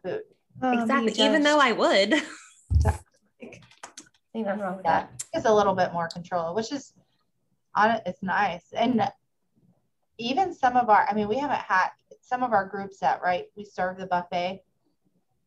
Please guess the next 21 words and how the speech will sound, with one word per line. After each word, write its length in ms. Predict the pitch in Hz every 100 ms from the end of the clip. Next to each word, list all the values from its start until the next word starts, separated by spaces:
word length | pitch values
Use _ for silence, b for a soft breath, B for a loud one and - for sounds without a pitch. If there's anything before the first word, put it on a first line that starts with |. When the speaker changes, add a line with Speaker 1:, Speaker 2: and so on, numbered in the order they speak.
| _ _ _ _ _ _ _
Speaker 1:
they 100 | 202
don't 100 | 247
have 180 | 226 170
any 200 | 185 208
complaint. 360 | 160 - 185 -
I 40 |
mean, 140 | 202 185
they 140 | 190
like 300 | 214 - -
it 80 | -
better. 360 | 139 156 214 - _ _
So. 480 | - 165 147 160 - _ _ _ _ _ _ _ _ _
Speaker 2:
I 120 | 339
mean, 80 | 359
honestly, 580 | 302 403 508 - 339 320
from 180 | 294 277
an 100 | 269
event 320 | 240 233 -
planner 300 | 330 330 339
standpoint, 500 | 339 339 339 349 330
I 140 | 294